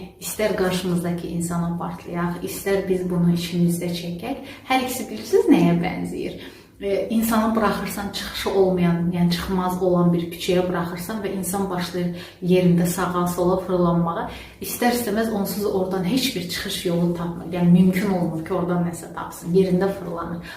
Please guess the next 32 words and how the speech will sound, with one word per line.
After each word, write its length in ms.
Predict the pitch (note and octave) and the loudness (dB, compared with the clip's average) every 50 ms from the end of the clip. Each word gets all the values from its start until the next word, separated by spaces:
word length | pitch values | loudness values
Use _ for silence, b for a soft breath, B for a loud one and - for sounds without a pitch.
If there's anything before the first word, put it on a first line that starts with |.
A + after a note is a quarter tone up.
| B B - | B B -6
Bax, 200 | - - - - | -4 -4 -4 -4
buna 220 | G3+ G3 F#3+ F#3 F3+ F3+ | -4 -2 -2 -2 -2 -2
bənzəyir. 480 | D#3+ - D#3+ D#3+ - - - E3 - - - - _ - | -4 -6 -6 -8 -10 -10 -10 -10 -12 -14 -16 -18 _ -4
Bəs 180 | A#3+ C4 B3+ - C#4+ | -2 -2 4 6 8
yaxşı, 360 | C#4+ C#4 C#4 C#4 - F#3+ E3+ F3 | 8 8 6 4 2 0 -2 0
nə 80 | G3 G#3+ A3+ B3 | 0 2 6 8
etməliyik? 640 | C4+ C#4 C4 G#3 - - - - - - - - - - - - - - B B B B B B B - | 10 10 10 10 10 8 4 0 -4 -6 -10 -12 -16 -18 -20 -20 -20 -20 B B B B B B B -4
İndi 160 | A3+ D4 E4 F#4+ | -2 4 6 8
diqqətlə 480 | D#4 - - G3+ F#3+ G3+ G3+ F#3 F3+ F3 F3 | 8 8 8 6 4 2 0 0 0 0 2
qulaq 240 | F3 F3 F3 F3 F3 F3 E3+ | 2 2 2 0 0 -4 -6
asaq, 400 | - - E3 F3+ G#3+ - - G3+ | -8 -8 -8 -8 -10 -8 -8 -6
mən 160 | G3 G3 G3 - | -6 -6 -6 -6
sizə 320 | F3+ F#3 F3 F3 F3+ G#3+ B3 B3 | -6 -8 -8 -6 -6 -6 -8 -8
kiçik 240 | - - - G#3 - - | -8 -10 -10 -10 -8 -8
bir 100 | F#3 E3+ E3+ E3+ | -6 -4 -4 -4
məsləhət 480 | E3 D#3+ D#3+ - - - D#3+ - - - - | -6 -6 -8 -10 -12 -12 -12 -12 -14 -14 -14
verəcəm, 340 | F2 E3 - - A#3 A#3+ - G3 | -14 -14 -12 -12 -10 -10 -8 -6
hansı 240 | F3 F3 F3 - - | -4 -4 -4 -4 -4
ki, 100 | F3+ E3 - | -6 -6 -2
bunu 240 | F3 F3 G#3+ - G3 | 0 0 0 0 0
özünüz 380 | F#3 E3+ - F3+ F#3 A3+ A#3+ A#3 B B B B B B B _ | -2 -4 -2 -2 -2 -2 -2 -4 B B B B B B B _
cəhd 340 | - B3+ B3+ B3 - - G3 F3+ | -2 0 0 0 0 0 -2 -2
etsəniz, 480 | F3+ F3+ - - F3+ F#3 A3 A#3+ A#3 - | -2 -4 -8 -6 -6 -4 -4 -4 -4 -2
inanın 400 | F#3+ F#3 F#3 F3 F3 D#3+ D#3+ D#3+ | -2 -2 0 2 2 2 2 0
ki, 100 | - F3+ | -2 -4
alınır. 520 | E3 E3+ E3 D#3+ D#3+ D#3 D3+ D3+ D#3 - - - - - - B B B B B B B B B B B - - - A3 | -2 -2 -2 -2 -2 -4 -6 -8 -10 -10 -14 -16 -20 -20 -20 B B B B B B B B B B B -20 -6 6 10
Nə 80 | C4 | 10
edəcəyik? 580 | D4 D#4 E4 D#4+ - - - - - - - - - | 12 12 12 12 12 12 10 6 2 0 -2 -4 -6
Sakit 420 | - G#3+ G#3+ G3 G#3 - D4 - | -6 -6 -6 -4 -4 -4 -4 -2
anınızda, 680 | - F#3+ F3 E3+ E3+ D#3+ D#3 D#3 D#3 D#3+ - - D#3+ E3 E3+ | -2 0 0 0 0 0 0 0 -2 -2 -4 -6 -6 -6 -2
hansı 260 | F#3 F3+ F3 F3+ - | -2 -2 -2 -2 -6
ki, 120 | - - | -6 -6